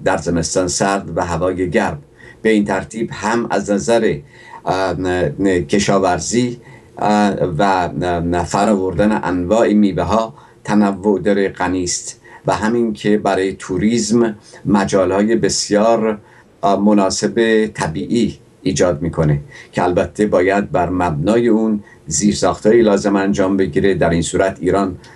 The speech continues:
جاذبه‌های بسیار متعددی برای توریسم داره. همینطور در خل-، خلق و خوی مردم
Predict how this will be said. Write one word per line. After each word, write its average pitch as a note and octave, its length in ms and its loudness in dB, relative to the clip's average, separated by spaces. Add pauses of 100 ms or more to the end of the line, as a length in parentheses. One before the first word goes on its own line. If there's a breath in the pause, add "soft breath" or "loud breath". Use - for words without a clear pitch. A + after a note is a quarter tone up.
(140 loud breath)
جاذبه‌های F#2+ 720 2
بسیار G2+ 440 0
متعددی F2+ 840 -2 (280 loud breath)
برای F2+ 220 0
توریسم F#2+ 500 0
داره. C#2+ 220 -2 (360 loud breath)
همینطور A#2 540 2
در G#2 220 0
خل-، G2+ 380 0
خلق G#2 340 0
و G#2 40 0
خوی C3 380 2
مردم G#2 560 -2